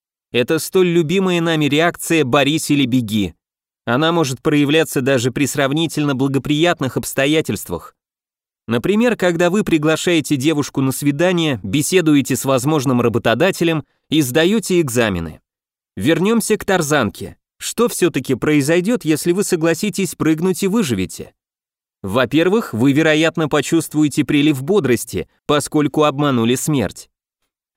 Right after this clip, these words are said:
За ним может, конечно, последовать скоропостижный сердечный приступ – когда тело нанесёт ответный удар, но давайте предположим, что этого не случилось.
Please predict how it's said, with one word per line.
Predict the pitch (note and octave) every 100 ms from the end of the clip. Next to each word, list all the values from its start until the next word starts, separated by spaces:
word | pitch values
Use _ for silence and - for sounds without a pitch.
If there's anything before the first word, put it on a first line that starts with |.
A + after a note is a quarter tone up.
| _ _
За | G2+ F#2+ D#3
ним | G#3+ B3
может, | A#3+ G3 G3+
конечно, | - F3+ G#3 - F3+
последовать | D#3+ D#3 F#3+ G3 D3+ C3
скоропостижный | - C#3+ C#3+ C#3+ - F#3+ D#3+ E3+
сердечный | D3+ D#3 C#3 E3+ - F#3+
приступ – | F3 G#3+ A3 - G2 _ _ _ -
когда | B2+ A#2+ C#3
тело | - E3 D#3+
нанесёт | C3+ C3+ C3+ D#3 C#3
ответный | C3 C3+ C#3+ - D#3
удар, | D#3+ C3 F2+ - _ _ _
но | G#2+ B2
давайте | C3 C#3+ D3+ D3+
предположим, | C3+ C#3 - C3+ C#3+ D#3 E3+
что | - C#3
этого | B2+ D3+ D#3
не | E3+
случилось. | - G3 - F#3+ F2 - -